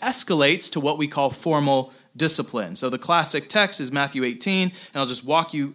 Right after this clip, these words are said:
briefly through these, these different steps. So in Matthew eighteen fifteen, Jesus says,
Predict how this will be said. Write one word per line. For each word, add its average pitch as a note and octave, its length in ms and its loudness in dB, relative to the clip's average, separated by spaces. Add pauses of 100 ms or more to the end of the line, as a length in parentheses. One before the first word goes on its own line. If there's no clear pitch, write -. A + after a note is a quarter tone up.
(120)
briefly C#3+ 420 -2
through C#3+ 280 -2
these, B2+ 280 -2
these C3+ 320 -8
different C3+ 320 -4
steps. - 440 -2 (220)
So - 140 -4
in C3 60 0
Matthew F3 280 4
eighteen F3 400 2
fifteen, D3+ 480 0
Jesus D3+ 320 0
says, D3 380 0